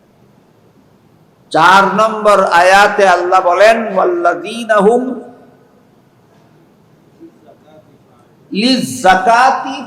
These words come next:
ফাইলুন", যারা আত্মাকে পবিত্র করে নেবে। এটা হলো সফল জীবনের তিন নম্বর কর্মসূচি।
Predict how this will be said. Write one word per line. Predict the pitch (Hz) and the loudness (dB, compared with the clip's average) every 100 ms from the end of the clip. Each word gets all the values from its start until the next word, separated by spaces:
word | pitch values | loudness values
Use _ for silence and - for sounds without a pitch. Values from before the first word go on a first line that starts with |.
| - | -4
ফাইলুন", | 214 202 196 185 170 190 175 135 120 - _ _ _ _ _ _ _ _ _ _ _ | -2 0 0 -2 -2 -2 -4 -8 -12 -18 _ _ _ _ _ _ _ _ _ _ _
যারা | 120 175 208 | -2 2 4
আত্মাকে | 220 - 180 190 - - 220 220 262 262 - | 2 0 -4 -4 -6 -2 0 0 -2 -4 -4
পবিত্র | 220 208 208 - 202 196 | -4 -4 -8 -8 -4 -2
করে | 214 208 196 | 0 -2 -2
নেবে। | 175 156 - - - - _ _ _ _ _ _ _ _ _ | -4 -6 -8 -10 -20 -20 _ _ _ _ _ _ _ _ _
এটা | 135 160 | -8 -2
হলো | 170 196 220 233 | 0 0 0 0
সফল | - 202 - 240 262 254 | -2 -4 -2 -2 -2 -6
জীবনের | 247 233 240 233 233 - - - | -10 -6 -6 -6 -10 -12 -18 -18
তিন | 254 233 220 | -14 -14 -10
নম্বর | 254 247 233 214 - | -8 -6 -2 -2 0
কর্মসূচি। | 190 175 151 143 - - | -4 -4 -6 -12 -18 -20